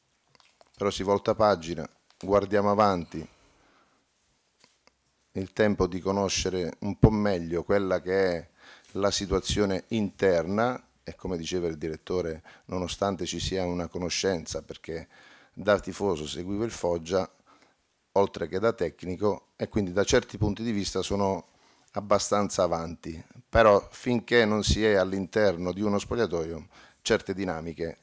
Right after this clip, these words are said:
si fanno fatica a conoscere. Per il resto credo che, insomma, um, dal mio punto di vista, ribadisco il concetto, c'è il desiderio di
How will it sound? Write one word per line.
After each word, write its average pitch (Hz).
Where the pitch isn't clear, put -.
si -
fanno 92
fatica 82
a -
conoscere. -
Per 110
il 117
resto 117
credo 95
che, 87
insomma, 90
um, -
dal 95
mio 113
punto 104
di 101
vista, 98
ribadisco 98
il 90
concetto, 101
c'è 95
il 85
desiderio 85
di 80